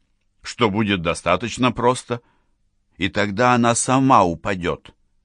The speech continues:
Таким образом, мне останется лишь сбить ногами доску на стене". "Думаю, я справлюсь. Такое дерево не бывает слишком прочным". "Какой ширины должна быть дыра?"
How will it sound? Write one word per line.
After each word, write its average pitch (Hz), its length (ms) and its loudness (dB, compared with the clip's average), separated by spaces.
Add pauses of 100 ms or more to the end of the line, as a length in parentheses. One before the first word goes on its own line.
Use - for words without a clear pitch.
(520)
Таким 120 360 4
образом, 123 580 4
мне 98 300 4
останется 90 640 0
лишь 90 340 -2
сбить 87 400 -6
ногами 90 420 2
доску 92 420 -2
на 95 120 0
стене". 85 520 -6 (1400)
"Думаю, 98 480 -2
я 117 160 -4
справлюсь. 78 720 -8 (1040)
Такое 117 500 2
дерево 82 640 0 (540)
не 110 160 4
бывает 104 480 2
слишком 135 460 0
прочным". 120 540 -2 (1300)
"Какой 160 400 0
ширины 147 680 0
должна 151 540 -2
быть 147 300 -6
дыра?" 151 440 -2